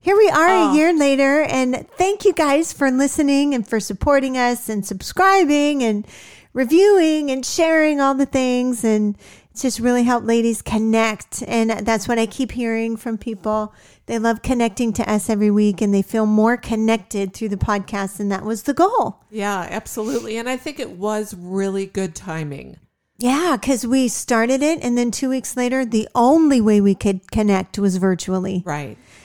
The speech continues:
Speaker 1: And so
Speaker 2: Yeah.
Speaker 1: it just really was a lifeline to a lot of people. And so we're so glad it's here.
Speaker 2: Yay.
Speaker 1: And here we are a year later.
Speaker 2: It's exciting.
Speaker 1: We didn't do exactly fifty-two episodes because, you know, life happens.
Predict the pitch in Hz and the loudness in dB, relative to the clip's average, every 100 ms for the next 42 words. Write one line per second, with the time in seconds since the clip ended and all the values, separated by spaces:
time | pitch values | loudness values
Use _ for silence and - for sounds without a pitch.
0 | _ - 214 - 233 214 214 226 233 196 | _ -2 -2 0 0 2 0 -2 -4 -4
1 | 226 202 220 220 214 202 208 196 202 208 | -6 -4 -2 0 0 0 0 0 -2 -2
2 | 208 196 190 208 196 190 185 - 202 208 | -2 0 -2 -2 -2 -2 -4 -6 -8 -4
3 | 190 185 190 - 247 392 - 370 466 508 | -2 -2 -4 -6 -6 -4 -2 -2 -2 -2
4 | 494 - 523 587 339 214 415 415 311 226 | -4 -4 -2 -2 -2 -4 -10 -12 -8 -8
5 | 185 180 294 339 392 403 381 339 339 349 | -10 -10 -6 -2 0 2 2 2 2 2
6 | 349 349 349 330 269 _ _ 247 - - | 2 2 2 0 -4 _ _ -20 -20 -16
7 | 180 160 160 160 269 302 277 262 277 220 | -14 -14 -16 -2 2 2 2 2 2 0
8 | 220 220 247 302 - 320 330 - 285 311 | -2 0 0 -2 -2 0 0 -2 -2 0
9 | 285 285 269 240 247 - 226 233 - 226 | 0 0 -2 -2 -6 -6 -4 -4 -6 -8
10 | 226 208 240 262 190 196 214 214 190 180 | -4 -6 -4 -4 -2 -2 -2 -2 -4 -2
11 | 196 302 - | -2 -4 -8